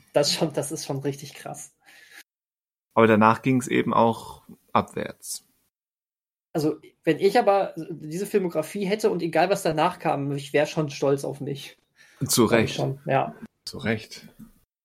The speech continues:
Speaker 2: Aber ja, Spinal Tap, ähm, ha-, bin ich mehr mit vertraut als mit Fraktus, aber, äh, gleiche Prinzip,
Speaker 1: Hm.
Speaker 2: mindestens gleichwertig witzig und nicht nur durch, durch diese gr-,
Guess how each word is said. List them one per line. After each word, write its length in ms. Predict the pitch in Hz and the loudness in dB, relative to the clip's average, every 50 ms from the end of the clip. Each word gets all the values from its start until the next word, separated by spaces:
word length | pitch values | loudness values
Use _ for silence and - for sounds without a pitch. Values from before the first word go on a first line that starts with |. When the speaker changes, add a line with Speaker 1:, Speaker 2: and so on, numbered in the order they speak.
| _ _ _ _ _ _ _ _ _ _ _ _ _ _ _ _ _ _ _ _ _ _ _ _ _ _ _ _ _ _ _ _ _ _ _ _ - | _ _ _ _ _ _ _ _ _ _ _ _ _ _ _ _ _ _ _ _ _ _ _ _ _ _ _ _ _ _ _ _ _ _ _ _ 4
Speaker 2:
Aber 160 | - 120 123 | 6 8 8
ja, 220 | 123 110 98 90 | 8 8 6 4
Spinal 400 | - - - 101 104 110 113 113 | 0 -2 0 2 2 2 2 2
Tap, 260 | 104 123 123 127 123 110 | 2 4 4 4 4 6
ähm, 480 | 113 113 117 113 113 113 113 110 - - _ _ _ _ _ _ _ _ _ _ _ _ _ _ _ _ _ _ _ _ _ _ _ _ - | 6 6 6 6 4 2 0 -2 -2 -6 _ _ _ _ _ _ _ _ _ _ _ _ _ _ _ _ _ _ _ _ _ _ _ _ -6
ha-, 100 | 104 120 | -4 0
bin 180 | 113 135 139 165 | 4 4 4 4
ich 180 | 180 - - | 4 2 2
mehr 200 | 143 127 127 139 | 4 6 8 8
mit 120 | 139 131 123 | 6 6 4
vertraut 400 | - 131 113 - - 117 113 - | 2 0 0 2 4 4 4 4
als 180 | - 104 - | 2 -2 -2
mit 100 | - 110 | -4 -6
Fraktus, 640 | 107 - - 123 - - - 104 104 123 120 - - | -6 -4 -6 -6 -6 -4 -4 -2 -2 -2 -4 -8 -8
aber, 760 | - - 104 107 107 107 107 110 107 104 107 107 104 104 107 | -6 -4 -2 0 2 2 2 2 0 0 0 -2 -2 -4 -4
äh, 60 | 110 110 - _ _ _ _ | -6 -10 -14 _ _ _ _
gleiche 300 | - - 110 117 120 127 | -4 0 0 0 0 -2
Prinzip, 520 | - - 120 117 110 - 127 127 131 135 - _ _ _ _ _ _ _ _ _ _ _ _ - - | -4 -2 -2 -2 0 2 2 2 2 0 -4 _ _ _ _ _ _ _ _ _ _ _ _ -8 -6
Speaker 1:
Hm. 200 | 156 147 147 151 _ _ _ _ _ _ _ _ | -6 -6 -6 -10 _ _ _ _ _ _ _ _
Speaker 2:
mindestens 440 | - 123 127 127 131 120 - 117 110 | 0 4 4 4 4 2 0 -4 -2
gleichwertig 500 | - 117 110 110 110 120 113 110 107 98 | 2 2 2 2 2 0 0 0 0 0
witzig 480 | 107 110 110 - 127 123 117 123 - - | 0 -2 -2 0 -2 -2 -2 -2 -6 -2
und 160 | 113 110 113 | 0 2 4
nicht 220 | 127 147 156 - | 4 4 4 4
nur 160 | - 127 123 117 | 4 4 4 4
durch, 240 | 117 120 120 120 - | 6 4 4 2 0
durch 260 | - 107 - 110 107 | -2 -4 -2 -2 -2
diese 300 | - - 107 107 110 104 | -2 -2 0 2 2 2
gr-, 220 | 104 - 110 110 | 0 0 0 0